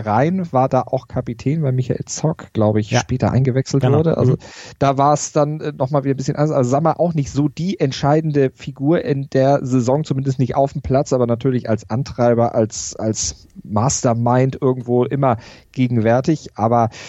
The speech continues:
Speaker 1: du hattest Paulo Sousa als Kreativposten genannt. Das war ja übrigens ein ehemaliger Juve-Spieler. Der war ja zu Beginn der Saison von Juve zu Dortmund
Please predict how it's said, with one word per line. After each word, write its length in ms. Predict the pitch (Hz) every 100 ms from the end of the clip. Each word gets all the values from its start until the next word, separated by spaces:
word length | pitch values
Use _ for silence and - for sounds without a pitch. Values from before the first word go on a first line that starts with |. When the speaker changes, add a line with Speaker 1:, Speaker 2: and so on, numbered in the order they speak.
| - - _ 127
Speaker 1:
du 80 |
hattest 220 | 123 120 -
Paulo 240 | 127 123
Sousa 360 | 123 147 156 135
als 180 | 127
Kreativposten 800 | - 131 123 - - - 156 -
genannt. 240 | 147 147 -
Das 200 | 117 147
war 140 | 165
ja 60 | 143
übrigens 400 | 135 131 113 -
ein 80 | 127
ehemaliger 480 | 139 135 123 113
Juve-Spieler. 560 | 113 185 131 - 107 101
Der 100 | 107
war 80 | 123
ja 80 | 120
zu 160 | 131
Beginn 340 | - - 151 226
der 140 | 143
Saison 480 | 127 117 123 143 -
von 300 | - 160 190
Juve 400 | 156 175 156 -
zu 160 | -
Dortmund 420 | 143 165 - 127